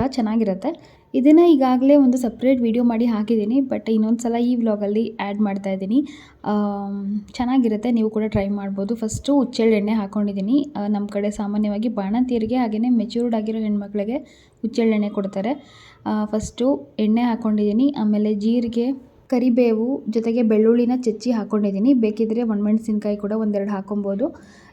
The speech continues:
ಇದಾದ್ಮೇಲೆ ಚೆನ್ನಾಗಿ ಫ್ರೈ ಮಾಡ್ಕೊಳ್ತಾ ಇದ್ದೀನಿ. ಸ್ವಲ್ಪ ಆ ಬೆಳ್ಳುಳ್ಳಿ ಎಲ್ಲ ಕೆಂಪಗಾಗಬೇಕು, ಅಲ್ಲಿವರೆಗೂ ಫ್ರೈ ಮಾಡಿಕೊಂಡು ಆಮೇಲೆ ಏನಿಲ್ಲ just ರೈಸ್ ಮಾಡಿ ಪ್ರಿಪೇರ್ ಮಾಡಿ ಇಟ್ಕೊಂಡಿರ್ಬೇಕು, ಅದನ್ನ ಹಾಕ್ಕೊಂಡು ಮಿಕ್ಸ್ ಮಾಡ್ಕೊಬೇಕು. ಆ, ಚೆನ್ನಾಗಿರುತ್ತೆ ಈ ರೆಸಿಪಿ.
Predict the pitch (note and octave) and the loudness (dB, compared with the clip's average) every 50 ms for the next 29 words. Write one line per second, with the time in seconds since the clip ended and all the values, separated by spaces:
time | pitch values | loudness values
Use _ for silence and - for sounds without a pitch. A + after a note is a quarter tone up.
0 | - - A3+ B3 B3+ B3+ A#3+ B3 B3+ C4+ C4+ C4 A#3 A3 A3+ A3+ - A#3 G#3+ G#3 | -6 -4 0 2 2 2 2 4 2 2 0 0 -2 -2 -2 -2 -2 0 0 2
1 | G#3+ A3+ G#3+ G#3 G#3 G#3 G3+ G3+ G#3 G3 F#3+ G3+ A3 C4+ C#4+ C#4+ B3+ A#3 A#3 - | 2 0 0 0 -2 -2 -2 -2 -2 -4 -2 0 2 2 2 2 0 -4 -4 -2
2 | A3 A3 A3 A3 A3 - - - G#3 G3 G#3+ G#3+ A3 A3 A3+ A3+ A3 G#3+ A3 A3+ | -2 -2 -2 -4 -4 -6 -8 -6 -4 -2 0 0 2 4 4 4 4 2 2 -2
3 | A3+ - A#3 A3+ A#3+ A#3 A3+ B3 A3+ G#3+ G#3 G3+ G3 G3 G3 - A3+ A3+ A3+ G#3+ | -2 -2 0 0 0 2 0 0 0 0 -2 -2 -4 -6 -4 -2 0 0 2 0
4 | G#3 G#3 G3+ G#3+ G#3+ A3 G#3 G3+ G#3 G#3 G3+ G3 G3 - G3 F#3+ G#3 C4+ E4+ - | 0 -2 -4 -4 -2 -2 0 0 0 -2 -4 -6 -6 -6 -6 -2 -2 -2 -4 -4
5 | - - - - _ _ - - C#4 C#4 C#4+ D4 D4 C#4+ C4+ B3 B3+ B3 C#4 C#4 | -10 -20 -20 -20 _ _ -2 2 4 6 8 8 8 8 6 6 4 4 2 2
6 | A#3 A#3+ A#3 A#3+ - B3+ B3+ B3+ A#3+ - - G#3+ A3 A3+ B3+ B3 - - B3 A#3 | 2 0 0 -2 -2 0 2 2 2 2 2 2 2 2 2 2 2 2 2 2
7 | A3+ A#3 B3 B3 - G#3 - G#3 A3 A3 A3 G#3+ G#3+ G#3 G3+ G3+ - G#3+ G#3 G3+ | 2 0 0 -2 -4 -4 -2 0 0 2 2 0 0 -2 -4 -4 -4 -2 -2 0
8 | F#3+ F#3+ F#3+ F#3+ - D4 D4 C#4 A#3 A3 A#3 A#3+ A3+ G#3+ G#3 G#3 - G#3+ G#3+ A#3 | -2 -2 -4 -2 2 2 2 2 2 -2 -2 -2 -2 -4 -4 -4 -2 -2 0 2
9 | B3+ B3 A3+ A#3 - - - A3 G#3 G3 G3 G3 G3 G3 G3 F#3+ F#3 F#3 - A3+ | 2 0 0 -2 -6 -4 -2 -2 -2 -2 -4 -4 -4 -4 -2 -4 -4 -6 -4 -4
10 | C#4 D4+ - - - - - - - - - - A3+ A3+ - B3 B3+ C#4 D4 C#4 | -4 -4 -4 -10 -20 -20 -20 -20 -16 -8 -4 -4 -4 -2 0 0 2 4 4 4
11 | C#4 B3+ A#3+ A3+ A3+ A3+ A3+ G#3+ G#3+ G#3+ G#3+ - G#3+ G#3 G3+ A3+ C4 D4 | 4 4 2 2 2 2 2 2 2 0 0 -2 -4 -2 -2 -2 -2 -2